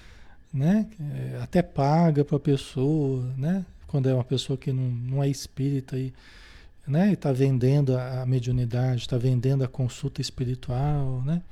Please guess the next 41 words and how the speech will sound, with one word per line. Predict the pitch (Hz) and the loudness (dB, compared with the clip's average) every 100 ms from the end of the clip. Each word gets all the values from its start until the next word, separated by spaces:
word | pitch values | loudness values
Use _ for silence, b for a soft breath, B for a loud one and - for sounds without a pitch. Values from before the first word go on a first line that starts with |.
| b b b b b b b b b - | b b b b b b b b b -8
Você | 202 240 | -2 0
dá | 202 233 | 4 2
até | 233 262 | 4 2
uma | 277 269 | 4 6
margem | 175 180 240 208 185 | 8 8 6 6 6
muito | 220 226 156 | 6 4 2
grande, | 143 202 262 233 143 127 120 - - b b b b b | 4 4 4 2 2 0 -4 -10 -20 b b b b b
dá | 185 160 | -2 2
uma | 220 247 | 2 4
margem | 208 156 160 156 | 4 6 4 4
muito | 160 170 151 | 4 2 2
grande | 151 175 175 | 4 4 4
até | 180 214 | 2 -2
pros | 247 233 | -2 -2
espíritos | 240 220 - 170 156 156 | 0 -2 0 2 2 0
obsessores | 151 143 - 139 208 208 202 | 0 -2 -6 -2 2 2 4
an-, | 208 220 | 4 2
manipularem | 226 208 254 262 254 220 180 190 196 | 4 6 4 2 2 2 4 4 0
sua | - 208 208 | 0 -2 0
vida, | 165 208 190 156 | 2 2 2 0
né? | 156 190 - - b b b b b b _ - | 0 -2 -8 -20 b b b b b b _ -6
Porque | - | 0
chega | 175 214 196 196 | 2 2 4 6
lá, | 170 185 | 6 4
a | 214 | 4
mulher | 202 170 180 | 4 4 2
começa | 180 170 185 | 2 2 0
a | |
falar, | - 156 143 160 | -2 0 2 4
o | 139 131 | 4 4
homem | 143 156 143 | 4 2 0
começa | 147 143 160 | -2 -2 -4
a | |
falar | 160 156 | -6 -6
tudo | - 180 156 147 | -6 -6 -4 -4
da | |
sua | 143 160 123 | -6 -8 -8
vida, | 110 156 151 | -4 -2 -2
aí | 156 | -4
você, | - - | -8 -12
"Nossa, | 139 165 - | -10 -10 -12